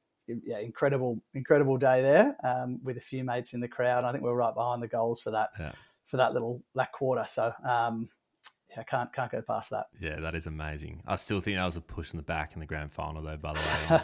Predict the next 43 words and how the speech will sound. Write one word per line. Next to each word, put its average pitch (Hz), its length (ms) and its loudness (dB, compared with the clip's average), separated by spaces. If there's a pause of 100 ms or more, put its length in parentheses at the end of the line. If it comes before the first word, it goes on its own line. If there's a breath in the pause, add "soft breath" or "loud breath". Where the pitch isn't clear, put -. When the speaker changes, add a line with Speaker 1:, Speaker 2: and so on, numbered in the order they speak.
Speaker 2:
on, 151 80 4
on - 80 0
Speaker 1:
<laughs> 78 80 -4
Speaker 2:
Ashley - 160 -2
Sampi. 78 380 -8 (400 soft breath)
But 110 140 6
we 120 120 10
won't 131 180 10
get 117 120 8
into 104 160 4
that. 92 300 4 (300)
<laughs> 190 680 6 (480 loud breath)
Speaker 1:
They 117 60 8
got 117 200 12
the 113 40 0
Speaker 2:
Um, - 20 2
Speaker 1:
square 147 320 6
up 131 120 4
the 131 80 0
next - 260 -8
year. 104 140 -6 (320)
Speaker 2:
Yeah, 139 320 10
exactly, 117 520 4
exactly. 82 440 -2
It's 78 140 -8
all 95 100 -2
good. 82 220 -4 (500 loud breath)
Um, 120 560 6 (300)
what's 175 220 2
your 220 60 0
favourite 165 580 6
interview 123 380 4
question 113 380 2
that 101 80 2
you 107 120 6
like 107 220 8
to - 140 -2
ask 98 420 4
of 92 300 -4
candidates 95 520 -2
going 92 220 -2
for 87 340 -4 (220)
jobs? 87 380 -2